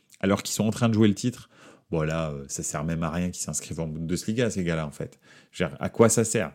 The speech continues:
Si, si l'année où vous pouvez gagner le titre, grâce à un Florian Wirtz qui est en, qui est on fire, vous le vendez instantanément en, à, à l'intersaison. Alors là, c'est, c'est n'importe quoi.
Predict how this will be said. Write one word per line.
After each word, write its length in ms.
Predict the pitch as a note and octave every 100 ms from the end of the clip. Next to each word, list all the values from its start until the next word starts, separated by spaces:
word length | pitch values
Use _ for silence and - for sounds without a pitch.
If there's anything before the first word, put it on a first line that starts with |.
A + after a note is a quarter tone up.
| _
Si, 340 | - - A2 -
si 260 | E3+ - A2
l'année 400 | G2+ A#2+ C#3 D3
où 60 |
vous 140 | G#2 G#2+
pouvez 280 | C3+ B2+
gagner 240 | A#2+ A2+ G#2+
le 80 | G2
titre, 320 | F2 - - G2
grâce 340 | G2 B2+ C3+
à 60 | A#2+
un 100 | A#2
Florian 320 | A#2+ A2+ G#2+
Wirtz 320 | A2 B2+ B2+
qui 140 | -
est 20 | E2
en, 160 | E2
qui 180 | - -
est 60 | -
on 160 | A#2+ A#2
fire, 480 | - G#2+ F#2+ E2 D2 _ _ - F#2+
vous 120 | F#2
le 60 |
vendez 360 | F2 F#2+ A#2 A2
instantanément 760 | F#2+ - F#2 F#2 F#2 A2+ D3 - - _ -
en, 180 | A2 -
à, 160 | B2 G#2+
à 180 | -
l'intersaison. 640 | A2 G#2 G2 - G#2 C3 B2+
Alors 220 | D2+ C#2+
là, 120 | E2
c'est, 200 | E2 -
c'est 160 | - -
n'importe 320 | D#2 D2 F2
quoi. 220 | - A2